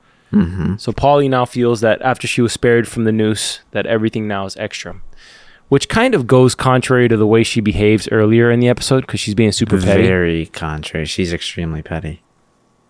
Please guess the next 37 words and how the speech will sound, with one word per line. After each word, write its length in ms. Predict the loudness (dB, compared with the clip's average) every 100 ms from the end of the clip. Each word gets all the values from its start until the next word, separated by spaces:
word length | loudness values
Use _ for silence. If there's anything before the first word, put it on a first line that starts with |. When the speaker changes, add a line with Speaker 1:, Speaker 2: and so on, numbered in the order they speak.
| _ -6
Speaker 2:
I 180 | 0 2
imagine 460 | 2 2 2 2 4
there 120 | 2
were 80 | 2
some 180 | 0
deleted 380 | 2 2 2 -2
scenes 280 | -2 -2 0
here 260 | 2 0 0
that 120 | -6
kinda, 200 | -2 0
like, 180 | 2 0
ramped 380 | -2 -2 -2 -2
her 160 | 0 0
up 160 | -2
to 140 | -2 0
that 180 | 0 -2
change 240 | -4 -2
of 120 | -2
heart. 220 | -2 -4 -8 _ _ _ _ -6
Speaker 1:
Hmm. 120 | -2
Speaker 2:
Maybe 220 | 0 2
it 40 | 2
was 140 | 2
after 220 | 0 -2 -6
the 80 |
speech 380 | -6 -4 -4 -4
Tommy 280 | -2 -2 -2
gave 260 | -2 -4 -4
at 120 | -6
the 80 | -6
funeral, 400 | -4 -4 -4 -8 _ _ _
but 260 | -4 -2 0
Speaker 1:
Yeah. 240 | -2 -4 -8 _ _
Speaker 2:
she's 260 | -10 -8 0
being 440 | 2 4 4 2
very, 720 | 2 2 4 2 2 0 0
um, 560 | -2 -2 -4 -6 -10